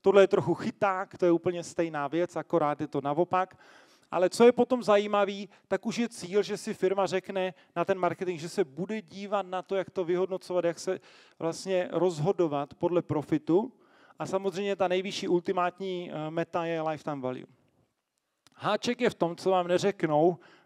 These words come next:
na internetu, <laughs> je, že aby byste se dostali na optimalizaci na profit, tak vy potřebujete,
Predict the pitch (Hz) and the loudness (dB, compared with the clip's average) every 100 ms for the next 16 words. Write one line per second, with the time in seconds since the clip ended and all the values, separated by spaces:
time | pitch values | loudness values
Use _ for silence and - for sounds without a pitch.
0 | - 165 165 175 170 156 - 143 185 - | -8 -6 -2 0 0 0 -2 -2 -2 -6
1 | - 143 120 - - - - - - - | -12 -10 -10 -12 -14 -16 -20 -20 -20 -20
2 | _ 180 190 226 269 185 208 185 - _ | _ 4 4 4 -4 4 4 4 -2 _
3 | - 208 226 233 - 233 247 233 - 247 | -4 -2 0 -2 -2 -4 0 0 2 2
4 | 226 214 190 - 220 214 196 208 214 220 | 2 -2 -2 0 2 2 2 -4 -2 -2
5 | - 170 - 143 180 - _ _ _ _ | 4 4 4 2 0 -4 _ _ _ _
6 | 175 180 190 196 - 214 196 202 202 202 | -2 0 0 0 0 -2 4 4 4 2
7 | 190 | 0